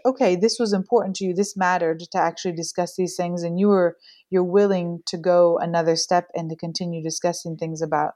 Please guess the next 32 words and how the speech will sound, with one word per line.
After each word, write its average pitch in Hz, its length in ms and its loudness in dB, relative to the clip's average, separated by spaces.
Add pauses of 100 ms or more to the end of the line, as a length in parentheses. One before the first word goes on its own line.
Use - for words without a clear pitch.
(640)
who 208 100 2
you 185 220 2
are 165 200 4
and 156 200 -2
life 165 340 0
and 156 80 -8
existence 160 720 -6
and, 156 220 -8
and 160 100 -8
what 165 200 -8
your 165 100 -4
purpose 160 400 -8
is. 156 260 -6 (400)
Um, 165 640 -4
so 220 160 0
I 202 60 2
haven't 220 340 2
seen 226 340 -2 (400)
someone 214 340 2
come 226 300 -4
to 214 80 4
Christ, 165 520 -2
which 185 260 -8
would 170 180 -8
be 165 340 -4 (520)
just 196 200 -4
a - 80 4
wonderful 185 440 0
situation 170 680 -2
through 180 180 -2
this 170 200 0
book. - 340 0